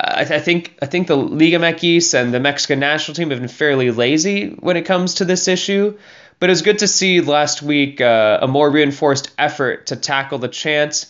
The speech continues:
uh, when there were some representatives from Liga M X and El Tri, uh, talking about, uh, that effort to talk about, uh, to tackle the chant. And I'll steal some lines from a fellow pod member, Tom Marshall, who posted an article last week on E S P N that stated that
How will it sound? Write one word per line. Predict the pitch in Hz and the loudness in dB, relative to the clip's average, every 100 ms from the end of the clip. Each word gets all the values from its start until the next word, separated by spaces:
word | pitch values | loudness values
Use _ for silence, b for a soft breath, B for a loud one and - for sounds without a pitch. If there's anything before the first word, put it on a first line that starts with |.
| B B B B - | B B B B 0
uh, | 117 113 110 110 110 | 2 4 2 2 2
when | 117 | 0
there | 123 | 0
were | |
some | 123 127 | 0 -2
representatives | 123 123 - 135 135 | -2 0 0 0 0
from | 131 120 | -2 -2
Liga | 131 120 | 0 0
M | 127 | 0
X | 127 131 - | 0 -2 -2
and | |
El | 123 117 | -2 -2
Tri, | 139 143 143 143 - - | 0 2 2 2 -4 -2
uh, | 120 117 120 117 | 0 2 4 2
talking | 117 143 127 131 127 | 0 0 0 -2 -6
about, | 120 123 123 | 0 2 4
uh, | 123 120 - | 4 2 2
that | 131 127 | 2 2
effort | 127 135 | 2 -2
to | 123 | -2
talk | 135 123 | 0 0
about, | 131 127 - | 0 0 2
uh, | 120 | 0
to | 120 | 0
tackle | 123 127 120 | -2 -2 -2
the | 123 | -6
chant. | 123 135 131 135 B B B B | -4 -2 -2 -4 B B B B
And | 147 | -2
I'll | 151 | -2
steal | - 190 | 0 0
some | 190 175 | 2 0
lines | 156 156 160 156 | 2 2 2 -2
from | 156 135 | -4 -2
a | 127 127 | 0 0
fellow | - 156 147 139 | 0 0 2 0
pod | 156 143 139 | 0 0 2
member, | 135 131 | -2 -2
Tom | 131 143 131 | -2 -2 0
Marshall, | 131 139 135 131 | 2 0 0 -2
who | 117 | 0
posted | 143 135 131 | 0 0 0
an | |
article | 131 139 135 127 | 0 0 0 0
last | 120 120 - | 2 0 -4
week | 123 123 | -2 -2
on | 120 | 0
E | 123 117 | -2 -2
S | - | -4
P | 143 | 0
N | 131 123 | 0 0
that | 113 | -2
stated | - 135 127 120 | -2 -2 -2 -2
that | 127 123 120 | 0 2 0